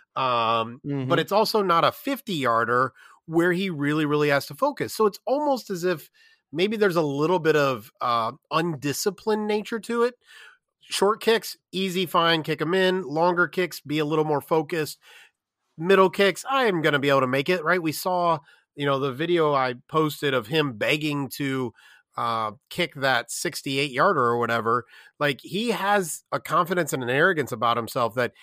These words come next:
Speaker 1: he should be able to kick those. So you wonder if that thirty some, thirty-five, thirty-eight yarder that he does actually have to give some effort to, but he just assumes is gonna go in, is when really all of his, you know, m-, mechanics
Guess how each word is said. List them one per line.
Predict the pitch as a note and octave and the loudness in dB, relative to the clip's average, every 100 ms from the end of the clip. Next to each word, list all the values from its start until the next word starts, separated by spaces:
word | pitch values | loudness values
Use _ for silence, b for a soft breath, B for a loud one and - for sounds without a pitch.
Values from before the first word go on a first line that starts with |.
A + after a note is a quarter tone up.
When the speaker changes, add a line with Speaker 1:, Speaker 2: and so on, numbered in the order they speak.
| B - | B -8
Speaker 1:
he | G3 | -6
should | G3 - G3+ | -2 0 0
be | F3 D#3+ | 2 0
able | C3+ | 0
to | A2+ | -2
kick | G#3+ G#3+ | -6 -4
those. | A#2+ A#2+ - | -4 -4 -2
So | F3+ | -2
you | F#3 | -2
wonder | G3 A#3 C4 A3+ | -2 -2 0 -2
if | F3+ | -2
that | E3+ D3+ - b b b b - | -4 -4 -6 b b b b -2
thirty | A3 A#3 | 0 -2
some, | - G3+ F3 E3 D3 - | 0 2 2 -2 -6 -2
thirty-five, | G#3+ G#3+ F#3+ F3+ E3+ | -2 0 0 0 0
thirty-eight | D3+ F3 E3+ D#3+ | -2 -2 -2 -2
yarder | C3 D3 D#3 D3+ D3 | 2 4 4 4 2
that | C3+ B2+ - _ _ | 2 0 -4 _ _
he | F3+ | -6
does | D#3 F#3 G3 | 0 0 2
actually | F#3+ - F3 | -2 0 -2
have | D3+ | -2
to | D3+ | -4
give | C#3+ | -4
some | - B2+ | -6 -4
effort | C#3 - F3 - | -4 -2 -4 -2
to, | G#3 G#3+ G#3+ _ _ _ _ | -2 -2 -6 _ _ _ _
but | D3 D#3 | 0 0
he | D#3+ | 0
just | C#3+ F3 - | 0 0 0
assumes | D3 - - D#3+ F3+ E3 | -4 -6 -2 0 0 -2
is | D3+ | -2
gonna | D3+ C#3+ | 0 0
go | B2+ B2+ | 0 0
in, | D#3+ D3+ | 2 0
is | C3+ A#2+ | 0 -4
when | C3 C3 B2 A2 b b b | -2 0 -2 -8 b b b
really | C3+ C#3+ E3 F3 E3+ E3 - - | -12 -2 4 6 6 2 -2 -4
all | D3 D#3 D#3 D3 | 0 2 4 2
of | C3+ | 0
his, | C#3+ C3+ C3+ B2 A#2 - _ _ | 0 0 0 -4 -8 -16 _ _
you | C3 | -8
know, | A#2+ | -8
m-, | A#2 C3 F#3+ - | -6 -10 -12 -10
mechanics | B2+ - - D#3+ D3 C3 G#2+ - | -10 -10 -8 -4 -2 -2 -6 -10